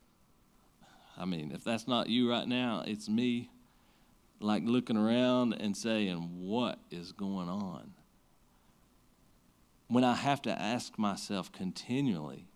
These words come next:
"What is the right thing to do?" I don't know right from <laughs> wrong anymore. I'm an adult man. I'm forty,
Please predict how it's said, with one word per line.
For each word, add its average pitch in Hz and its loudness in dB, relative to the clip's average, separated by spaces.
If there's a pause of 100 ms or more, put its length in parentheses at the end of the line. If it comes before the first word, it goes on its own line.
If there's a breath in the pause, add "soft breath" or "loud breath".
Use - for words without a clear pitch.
"What 107 -2
is 117 -2
the 95 -4
right 85 -4
thing 110 -2
to 95 -8
do?" 101 -4 (420 soft breath)
I 135 -2
don't 123 0
know 107 0
right 98 -2
from 92 -8
<laughs> 107 -2
wrong 120 0
anymore. 85 -6 (400 loud breath)
I'm 143 2
an 95 4
adult 90 0
man. 143 -2 (1400)
I'm 160 2
forty, 175 2